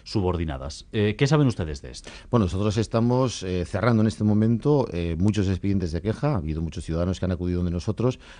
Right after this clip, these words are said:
Speaker 2: y en breve emitiremos una resolución en que, en la que estudiaremos el tema y, eh, daremos, eh, nuestra, nuestra visión y aportaremos, lógicamente, pues, aquellas, eh, soluciones, aquellas propuestas que entendemos que puedan, eh,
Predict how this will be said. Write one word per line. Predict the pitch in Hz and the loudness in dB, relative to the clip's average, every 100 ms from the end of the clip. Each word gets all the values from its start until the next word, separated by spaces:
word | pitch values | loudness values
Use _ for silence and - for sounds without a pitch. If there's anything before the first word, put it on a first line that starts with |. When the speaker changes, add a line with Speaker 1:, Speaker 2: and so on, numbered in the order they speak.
| - | 0
Speaker 2:
y | 123 | 2
en | 98 | 4
breve | 87 98 | 2 2
emitiremos | 101 82 87 92 85 | 2 0 -2 -2 0
una | 90 | 0
resolución | 90 - 90 82 104 117 | 0 -2 -4 -2 0 2
en | 92 | 0
que, | - 110 | 0 -2
en | 85 | -2
la | 87 | -2
que | 101 | -2
estudiaremos | - 76 85 92 90 | -4 -4 0 -2 -2
el | 85 80 | -4 -4
tema | 95 104 117 - - - | 0 2 0 -4 -18 -8
y, | 120 147 - | -2 -2 -4
eh, | - - - | -12 -14 -16
daremos, | 57 80 76 82 85 - | -10 -8 -6 -8 -8 -8
eh, | 69 | -6
nuestra, | 78 - 80 78 67 | -6 -6 -6 -4 -6
nuestra | 82 - | -6 -6
visión | 73 87 123 - | -4 2 2 2
y | 117 131 | -2 -2
aportaremos, | - 78 80 82 | -2 -4 -4 -2
lógicamente, | 85 - 85 85 87 82 107 - - - | -2 -4 -4 -2 0 0 -2 -2 -14 -10
pues, | 90 80 | -6 -6
aquellas, | 76 85 92 85 85 | -4 -2 -2 -2 -4
eh, | |
soluciones, | 73 76 76 95 87 | -6 -6 -4 -2 -2
aquellas | 87 87 | -2 -2
propuestas | - 80 92 101 | -4 -6 -4 -4
que | - | -6
entendemos | 80 73 85 92 - | -6 -4 -4 -4 -4
que | 107 | -4
puedan, | 90 92 87 92 98 | -4 -2 -2 -2 -4
eh, | - 78 78 73 | -8 -8 -6 -6